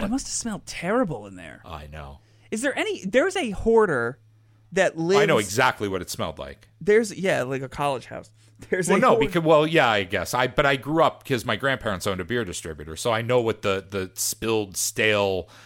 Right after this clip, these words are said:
Speaker 2: beer, like, you know, permanently there smells like.
Speaker 1: There's a dude that parks down the street, like, a little ways down the street from me, and I see him around town. He's clearly a hoarder. His car is filled with shit,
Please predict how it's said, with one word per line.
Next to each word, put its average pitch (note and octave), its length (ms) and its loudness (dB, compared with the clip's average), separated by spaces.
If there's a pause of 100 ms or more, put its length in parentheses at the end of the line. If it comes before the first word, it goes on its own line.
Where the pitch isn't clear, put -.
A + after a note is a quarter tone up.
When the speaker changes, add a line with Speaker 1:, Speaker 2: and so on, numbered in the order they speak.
(320)
Speaker 2:
beer, G2+ 520 0 (120)
like, F#2+ 480 -2
you D3+ 140 -8
know, E2 180 -4 (100)
permanently G2 540 -4
there F#2 240 2
smells F2+ 380 -8
like. - 260 -20 (800)
Speaker 1:
There's G3+ 320 2
a C4+ 80 0
dude C#3+ 440 -2 (400)
that D3 420 -4
parks F#3 380 -2
down E3 260 2
the C3+ 80 -2
street, - 480 -8 (220)
like, C3+ 220 -4
a A#2+ 140 -8
little E3+ 240 0
ways B2 220 -2
down B2+ 160 -4
the C3+ 60 -2
street B2 200 -10
from A#2 120 -10
me, A2 180 -6 (420)
and D3 120 0
I D3+ 80 2
see A3 260 -8
him A#3 60 -4
around F#3+ 260 -2
town. C#3 280 -4
He's C3 140 -8
clearly G#3+ 380 -2
a D#3 80 -2
hoarder. D3+ 480 -6
His C3 140 -14
car G3 360 0
is F3 140 -4
filled F3+ 400 -4
with D3 120 -8
shit, - 480 -4